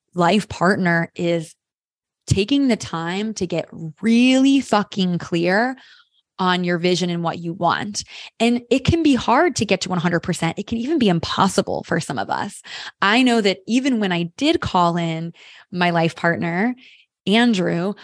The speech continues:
I still wasn't at a hundred percent yet,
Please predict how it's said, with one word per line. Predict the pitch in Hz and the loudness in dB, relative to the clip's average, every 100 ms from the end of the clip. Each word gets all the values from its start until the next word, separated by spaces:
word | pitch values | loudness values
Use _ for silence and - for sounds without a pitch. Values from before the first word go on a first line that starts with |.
| - | -4
I | 233 | -2
still | 285 - - 247 311 | 0 -2 0 2 4
wasn't | 196 214 190 - | 2 2 0 0
at | 175 | 0
a | 170 | 0
hundred | 175 170 160 | -2 -4 -6
percent | 165 160 165 - | -8 -6 -8 -8
yet, | - 69 - | -6 -6 -8